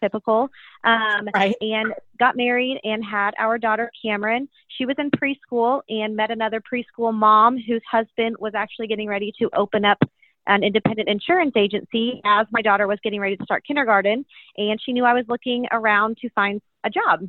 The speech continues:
Speaker 1: And so she was like, "Have you ever thought about getting into insurance?" And to be honest, I said, "I have no idea what that even means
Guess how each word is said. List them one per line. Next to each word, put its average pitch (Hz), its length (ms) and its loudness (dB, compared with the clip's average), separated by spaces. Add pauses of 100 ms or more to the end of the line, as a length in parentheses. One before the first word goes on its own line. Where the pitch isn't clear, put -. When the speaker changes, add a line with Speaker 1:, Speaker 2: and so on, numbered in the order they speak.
(160)
Speaker 1:
And 226 180 -2
so 220 300 4 (400)
she 254 100 -4
was 247 180 -2
like, 233 140 0
"Have 247 140 2
you 269 60 6
ever 269 100 4
thought 285 180 2
about 277 140 4
getting 269 180 -6
into 269 180 -2
insurance?" 240 540 0 (100)
And 208 180 -4
to 247 60 -4
be 226 120 -4
honest, 226 420 0 (140)
I 214 160 -2
said, 208 320 0
"I 196 140 0
have 202 160 -8
no 190 180 -2
idea 190 220 -2
what 196 100 -6
that 208 140 4
even 220 200 4
means 226 380 -4